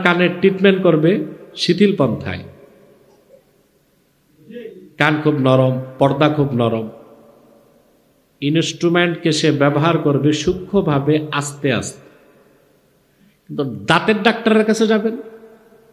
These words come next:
সে শিথিল পন্থায় কাজ করবে না।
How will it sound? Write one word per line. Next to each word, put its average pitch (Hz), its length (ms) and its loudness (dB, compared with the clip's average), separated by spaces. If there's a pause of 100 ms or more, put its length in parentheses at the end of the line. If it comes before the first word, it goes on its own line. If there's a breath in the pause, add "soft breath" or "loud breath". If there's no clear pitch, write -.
(840)
সে - 220 2
শিথিল 190 440 2
পন্থায় 185 340 2
কাজ 156 220 0
করবে 120 280 0
না। 90 160 -6